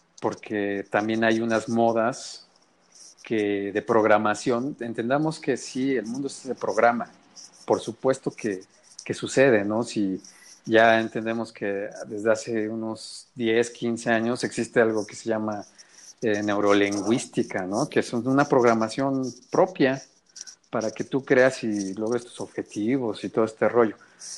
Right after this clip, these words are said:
Me puse a leerlo, entendí más o menos de qué trataba, pero, insisto, eh, es, es, hay que tener mucho cuidado, eh, al menos es mi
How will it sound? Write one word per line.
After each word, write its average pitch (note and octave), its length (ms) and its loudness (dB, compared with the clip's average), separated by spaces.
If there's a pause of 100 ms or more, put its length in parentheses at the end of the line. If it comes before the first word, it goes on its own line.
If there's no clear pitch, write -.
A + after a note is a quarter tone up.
(680)
Me B2 100 6
puse E3 220 6
a D3 80 8
leerlo, D3 500 2 (1080)
entendí A#2+ 360 -8
más A#2+ 240 -4
o C3 40 -10
menos A#2 220 -8
de G#2+ 120 -8
qué A#2+ 100 -6
trataba, A2 580 0 (920)
pero, G#2+ 640 0
insisto, B2+ 600 -2 (640)
eh, C3 200 -4
es, B2+ 460 -4
es, - 500 -6
hay C#3 120 4
que F3+ 120 2
tener D#3 180 4
mucho D#3 260 -2 (100)
cuidado, A#2 500 2 (1080)
eh, B2 100 -2
al A#2+ 220 4
menos C#3 280 0
es C3 140 -2
mi C3 140 -4